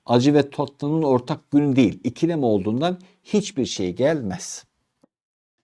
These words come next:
Evet, bu sanırım on dördüncü sorumuz. Yirmi dakikayı aştı. Son sorumuzu çözüyoruz ve bitiriyoruz.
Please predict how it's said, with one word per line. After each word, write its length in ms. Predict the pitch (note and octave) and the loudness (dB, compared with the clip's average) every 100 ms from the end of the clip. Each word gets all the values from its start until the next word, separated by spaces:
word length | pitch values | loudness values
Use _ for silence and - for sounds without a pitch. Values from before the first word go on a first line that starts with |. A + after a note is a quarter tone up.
| _ - | _ 4
Evet, 440 | G#3+ D3 - - | 8 8 6 0
bu 80 | F3+ | 0
sanırım 580 | - G3+ F3+ D#3+ G3+ - | 4 4 6 4 4 2
on 320 | C3+ D3 D3 | 4 6 4
dördüncü 580 | C#3 C3+ A#2+ B2 A#2+ D#3 | 4 4 4 2 0 -2
sorumuz. 720 | - - A#2 G#2 G#2+ D#3+ - - | -8 0 2 2 2 -2 -6 -4
Yirmi 400 | A#2 B2+ A#2+ G#2 | 2 2 2 0
dakikayı 540 | G2+ - - F2+ F2 | -4 -6 -8 -6 -4
aştı. 420 | - B2+ - - A3 | -6 -6 -8 -8 -10
Son 360 | - - E3 | -4 0 2
sorumuzu 580 | D3 - A#2+ G#2 F2 F#2 | 0 -2 0 -2 -4 -8
çözüyoruz 800 | - C#3 C3+ D3+ D3+ G3+ G#3 - | -4 -2 2 4 4 2 -2 -10
ve 340 | B2+ B2+ F#3+ A3 - | -4 0 0 -2 -10
bitiriyoruz. 880 | B2+ C3 - A2 G2 F#2+ D#3+ - | -2 0 0 -2 0 0 -2 -6